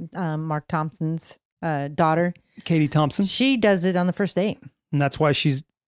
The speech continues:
Speaker 2: fucking single.
Speaker 1: It is.
Speaker 2: I'm telling you.
Speaker 1: And she's even admitted that recently.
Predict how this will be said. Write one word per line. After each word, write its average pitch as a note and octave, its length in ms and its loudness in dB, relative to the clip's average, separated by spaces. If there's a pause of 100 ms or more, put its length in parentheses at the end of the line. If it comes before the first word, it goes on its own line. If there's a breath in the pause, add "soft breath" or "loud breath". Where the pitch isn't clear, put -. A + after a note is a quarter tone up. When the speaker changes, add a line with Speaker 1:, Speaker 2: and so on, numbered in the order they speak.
Speaker 2:
fucking D#3+ 320 4
single. E3+ 460 2 (160)
Speaker 1:
It G#3 260 2
is. A#3 340 0 (840)
Speaker 2:
I'm F#3 120 6
telling B3+ 300 6
you. G3+ 460 6 (140)
Speaker 1:
And A3+ 160 4
she's B3 240 2
even A#3+ 200 4
admitted E3+ 420 2
that - 200 -4
recently. D#3 680 -6